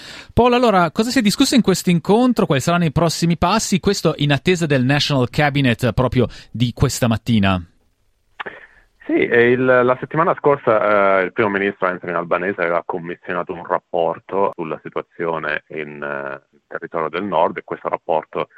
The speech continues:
Speaker 2: è stato preparato dalla, eh, dalla burocrazia del territorio. Eh, non è stato ufficialmente reso pubblico, però alcune parti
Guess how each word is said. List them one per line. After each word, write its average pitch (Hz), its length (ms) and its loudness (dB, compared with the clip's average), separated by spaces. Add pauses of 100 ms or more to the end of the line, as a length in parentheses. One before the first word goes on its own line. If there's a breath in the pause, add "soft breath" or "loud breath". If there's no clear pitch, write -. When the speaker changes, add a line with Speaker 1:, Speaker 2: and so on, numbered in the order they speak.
(300 soft breath)
Speaker 2:
è 120 80 0
stato 110 260 -4
preparato 90 800 -2
dalla, 78 640 -2
eh, 76 160 -10
dalla 78 220 -4
burocrazia 117 680 -2
del 85 200 -6
territorio. - 800 -12
Eh, 104 420 -2
non 131 220 -4
è 123 80 -2
stato 107 200 -4
ufficialmente 95 680 -6
reso 90 380 -2
pubblico, 87 580 -4
però 127 160 0
alcune 110 320 -4
parti - 360 -4